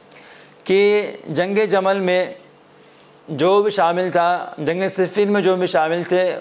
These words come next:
وہ خطا پر تھے لیکن خطا اجتہادی تھی، ان کو ایک اجر ملنے والا ہے، دونوں مجتہد تھے۔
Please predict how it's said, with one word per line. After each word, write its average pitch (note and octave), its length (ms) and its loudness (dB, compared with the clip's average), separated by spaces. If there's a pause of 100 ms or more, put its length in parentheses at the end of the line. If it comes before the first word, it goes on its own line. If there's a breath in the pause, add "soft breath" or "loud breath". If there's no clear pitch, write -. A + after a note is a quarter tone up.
(120)
وہ F3+ 640 0 (460)
خطا F#3+ 400 0
پر G#3 160 0
تھے G#3+ 140 -2
لیکن G3+ 160 -2
خطا E3+ 240 0
اجتہادی D#3 640 0
تھی، A#2 200 -6 (140)
ان E3 180 -4
کو F3+ 80 2
ایک F3 120 2
اجر D#3 200 0
ملنے B2+ 280 -2
والا G#2+ 260 0
ہے، G#2+ 60 -6
دونوں E3 260 -2
مجتہد C#3 520 -2
تھے۔ - 120 -6